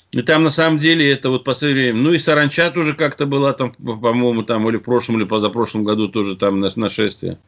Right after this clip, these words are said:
А вообще вам, э, государство как-то помогает, я не знаю, субсидии, э, дополнительные льготные кредиты, э, там всеобщая помощь там туда-сюда, или как-то нет?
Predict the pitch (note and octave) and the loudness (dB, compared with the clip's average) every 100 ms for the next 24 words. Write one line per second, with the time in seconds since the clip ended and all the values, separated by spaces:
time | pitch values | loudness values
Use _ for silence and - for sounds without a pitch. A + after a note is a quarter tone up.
0 | _ _ - - - - - - C#3+ E3 | _ _ -20 -18 -16 -16 -10 0 2 4
1 | E3+ E3+ F3+ E3+ G3 G3 F3+ F3 D3+ - | 4 2 2 0 0 0 0 -2 -6 -16
2 | - _ - C#3 C#3+ C#3+ D#3 D3 G3 F#3 | -20 _ -6 0 0 2 0 0 0 0
3 | D3+ D3 E3+ C#3+ C#3 D3 D3+ E3+ E3+ C3+ | 0 -2 -2 -2 -2 0 0 2 0 0
4 | A#2+ A#2 A2+ G2 - E2+ - D3+ D3+ D3 | -2 -2 -2 -2 -4 -8 0 2 4 4
5 | C3 - _ _ - B2 A2+ A2 A#2 B2 | 2 -4 _ _ -10 -2 0 0 0 0
6 | C#3 B2+ A2 A2+ B2 B2 A#2 G#2 G#2+ A#2 | 0 -2 -4 0 0 0 -2 -2 -2 2
7 | F3 D#3+ D#3 D3 - _ _ - A2 A2 | 2 4 2 2 -4 _ _ -6 -2 0
8 | G#2+ A2+ G#2 G2 F#2+ F#2+ F2+ - B2+ - | 0 0 -2 -4 -6 -8 -6 -2 -2 0
9 | A2+ F#2+ D#3 E3+ D3 - A#2+ A2+ A2 G2+ | -6 -2 0 0 -2 -4 -6 -6 -6 -6
10 | - G#2+ A#2 G#2+ B2+ B2+ B2+ A#2 A#2 A2 | -4 -2 0 2 0 0 -2 -4 -4 -4
11 | E2 C#2+ | -4 -6